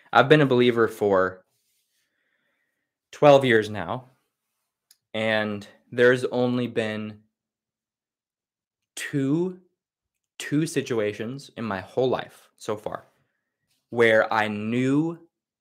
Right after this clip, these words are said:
that I knew that I knew that it was the Spirit that was telling me something. The voice sounded different two times. There's been other times where I've heard from the Spirit but didn't know that I was hearing, and it was confirmed later.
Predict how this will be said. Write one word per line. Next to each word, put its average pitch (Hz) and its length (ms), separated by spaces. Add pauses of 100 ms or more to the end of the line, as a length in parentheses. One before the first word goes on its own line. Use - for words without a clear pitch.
(280)
that 117 100
I 107 140
knew 107 400
that 98 160
I 95 120
knew 98 320 (600)
that 98 180
it 98 100
was 98 120
the 98 100
Spirit 104 540
that 95 100
was 90 140
telling 87 280
me 80 120
something. - 360 (1000)
The 110 100
voice 107 540 (100)
sounded 95 720
different 95 360 (100)
two 135 140
times. 95 420 (1000)
There's 123 200
been 123 120
other 160 160
times 120 300
where 107 80
I've 104 80
heard 113 200
from 113 120
the 98 60
Spirit 104 340
but 107 100
didn't 104 260
know 120 200
that 113 140
I 95 80
was 87 160
hearing, 90 420
and 107 80
it 101 60
was 90 180
confirmed 98 560
later. 101 560